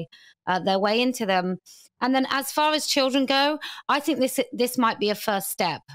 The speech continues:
uh, for Scotland, to be quite honest. I mean, Spain's just done it so you can, uh, legally change your sex marker, um, at the age of twelve, as long as you have, uh, some sort of corrupt judge to agree with you. So we really are in,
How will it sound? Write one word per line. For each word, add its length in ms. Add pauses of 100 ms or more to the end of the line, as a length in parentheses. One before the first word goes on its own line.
(160)
uh, 160
for 140
Scotland, 420
to 80
be 120
quite 240
honest. 400
I 80
mean, 160
Spain's 440
just 200
done 140
it 140
so 120
you 200
can, 380 (420)
uh, 140
legally 540
change 580
your 220
sex 420
marker, 560 (340)
um, 440
at 140
the 100
age 140
of 100
twelve, 360
as 140
long 140
as 120
you 120
have, 400 (640)
uh, 140
some 380
sort 160
of 120
corrupt 340
judge 400
to 340
agree 260
with 180
you. 300 (300)
So 160
we 160
really 280
are 240
in, 300